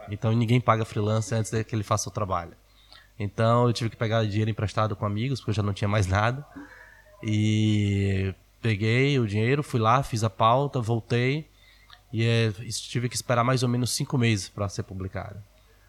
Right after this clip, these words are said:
Então, nesse período, foi uma angústia muito grande, porque você nunca tem certeza se, se você perdeu o time.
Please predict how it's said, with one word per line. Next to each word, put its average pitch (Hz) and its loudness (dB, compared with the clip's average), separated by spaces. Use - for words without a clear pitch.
Então, 107 0
nesse 117 0
período, 120 2
foi 120 -2
uma 120 4
angústia 120 2
muito 113 -2
grande, 123 0
porque 117 -6
você 110 -4
nunca 113 -4
tem 107 -2
certeza 104 -4
se, 101 -4
se - -4
você 110 0
perdeu 110 2
o 107 -2
time. 131 2